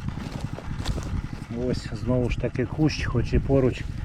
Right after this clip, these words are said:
росло. Що це у нас росло? Молочай нас ріс. Бачите? Все рівно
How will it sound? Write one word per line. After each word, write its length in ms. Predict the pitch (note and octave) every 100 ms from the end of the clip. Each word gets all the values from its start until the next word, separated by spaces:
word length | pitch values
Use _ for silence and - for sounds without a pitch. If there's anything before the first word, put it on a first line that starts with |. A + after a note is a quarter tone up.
| - - - - - - - B2
росло. 520 | A2+ - C#3 C#3 C3 -
Що 100 | - D3+ -
це 60 |
у 40 | C#3
нас 240 | - - C3+
росло? 420 | C3+ C#3 C#3 C3 - - - - - - - - A#2+
Молочай 560 | A#2+ A#2+ A#2 B2+ A2 -
нас 220 | - -
ріс. 240 | - - - - - - - - - - - - - -
Бачите? 340 | - - - - - - - - - - - - - - - - - - - - - - - - -
Все 280 | - - C3+
рівно 240 | D3 C#3